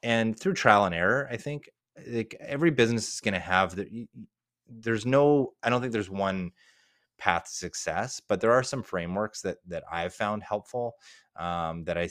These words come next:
see patterns with, with other kind of successful business owners as well. Um, but the big takeaway here is that size does matter a lot. Very small businesses are inherently difficult to run because of their constraints,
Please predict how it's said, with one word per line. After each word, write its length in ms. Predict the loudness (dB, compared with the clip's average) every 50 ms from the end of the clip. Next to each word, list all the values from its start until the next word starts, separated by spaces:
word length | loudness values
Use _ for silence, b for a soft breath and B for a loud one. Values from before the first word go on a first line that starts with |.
| -8 _
see 760 | -14 -12 -10 -8 -6 -6 -4 -4 -4 -4 -4 -4 -6 -8 -8
patterns 460 | -6 -2 -2 -2 -2 -2 -6 -8 -8
with, 180 | -10 -10 -10 -10
with 120 | -12 -8 -8
other 420 | -6 -6 -6 -6 -6 -6 -8 -10 _ _ _
kind 120 | -12 -12 -10
of 80 | -10
successful 880 | -12 -14 -12 -10 -8 -8 -8 -10 -8 -6 -4 -4 -2 -2 -4 -6 -8 _ _ -10
business 320 | -8 -6 -6 -6 -6 -6
owners 320 | -6 -6 -6 -6 -8 -6 -6
as 160 | -8 -8 -8
well. 400 | -8 -6 -4 -2 -2 -4 -4 -6 B B B B B B B B B B -6
Um, 500 | -2 0 0 2 0 0 -2 -4 -4 0 0
but 160 | 0 0 0
the 60 | 0
big 200 | 2 2 2 2
takeaway 380 | 2 0 2 4 4 4 4 4
here 300 | 4 4 4 4 4 2
is 100 | 0 -2
that 140 | -6 -8 -10 _
size 440 | -8 -4 0 2 4 4 4 0 0
does 260 | -2 -2 -2 -2 -4
matter 320 | -6 -4 -2 0 2 2 2
a 60 | 2
lot. 320 | 2 2 0 0 0 -2
Very 260 | -2 -2 0 0 0 0
small 240 | 0 2 2 2
businesses 680 | 2 0 -2 -4 -2 -4 -6 -6 -4 -4 -6 -6 -8 -12 _ -6
are 280 | -2 2 4 4 4 4
inherently 760 | 2 -4 -8 -12 -12 -6 -2 0 0 0 0 -2 -2 -6 -6
difficult 580 | -4 -4 -6 -4 -6 -8 -4 -4 -4 -4 -4 -8
to 120 | -10 -10 -8
run 380 | -6 -6 -6 -6 -6 -6 -10 _ _ _ _ _
because 340 | -6 -6 -4 -2 -4 -2 -2
of 120 | -2 -2 -2
their 120 | -4 -4
constraints, 760 | -2 -4 -6 -6 -6 -4 -4 -4 -4 -4 -8 -12 -14 -16 -16